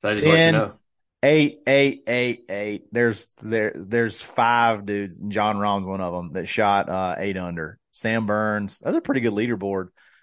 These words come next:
Speaker 2: Uh, let's see who this is. Davis Thompson. Davis Thompson. I think, did he play at Alabama? Davis Thompson.
Speaker 1: You wanna know something that'll humble you real quickly, Kyle?
Speaker 2: Yeah, humble me.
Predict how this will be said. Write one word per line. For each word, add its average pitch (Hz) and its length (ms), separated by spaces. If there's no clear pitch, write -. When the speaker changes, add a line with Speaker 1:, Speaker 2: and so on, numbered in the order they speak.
Speaker 2:
Uh, 107 400
let's 117 100
see 104 160
who 90 160
this 80 180
is. 65 340
Davis 117 300
Thompson. 123 520
Davis 110 260
Thompson. 123 440
I 92 60
think, 170 260
did 113 80
he 147 80
play 180 160
at 175 60
Alabama? 175 500
Davis 135 220
Thompson. 143 340
Speaker 1:
You 127 100
wanna 165 140
know 160 60
something 151 260
that'll 131 180
humble 127 320
you 123 200
real 123 180
quickly, 127 560
Kyle? 135 400
Speaker 2:
Yeah, 92 180
humble 90 260
me. 76 220